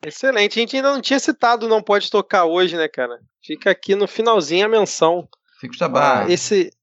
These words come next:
Speaker 1: <laughs> excelente podcast. Vai fazer o jabá hoje, Rodrigo?
Speaker 2: Não, fica o jabá. Escutem nosso último episódio lá, que é um, o nosso derivado, um spin-off, termo estrangeiro, né? O derivado,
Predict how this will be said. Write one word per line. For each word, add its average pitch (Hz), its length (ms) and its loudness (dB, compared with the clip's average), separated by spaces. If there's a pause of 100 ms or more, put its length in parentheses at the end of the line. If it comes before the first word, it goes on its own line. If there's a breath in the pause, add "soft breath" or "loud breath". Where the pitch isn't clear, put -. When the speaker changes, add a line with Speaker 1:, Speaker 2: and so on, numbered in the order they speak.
(140)
Speaker 1:
<laughs> - 520 0
excelente 214 560 -2
podcast. 147 680 0 (460 loud breath)
Vai 151 100 0
fazer 190 280 0
o 196 40 4
jabá 190 280 2
hoje, 226 260 0
Rodrigo? 143 340 -6 (240)
Speaker 2:
Não, 143 140 -2
fica 131 140 -8
o 156 40 -6
jabá. 143 320 2
Escutem 160 400 -4
nosso 151 260 0
último 143 220 -4
episódio 120 540 0
lá, 117 320 2
que 113 140 -4
é 110 100 4
um, 110 540 -2
o 107 40 -2
nosso 107 840 0
derivado, 113 600 2
um 95 80 -4
spin-off, 113 720 -2 (260)
termo 113 200 -2
estrangeiro, 104 540 0
né? 98 200 -4
O 107 40 -8
derivado, 107 640 0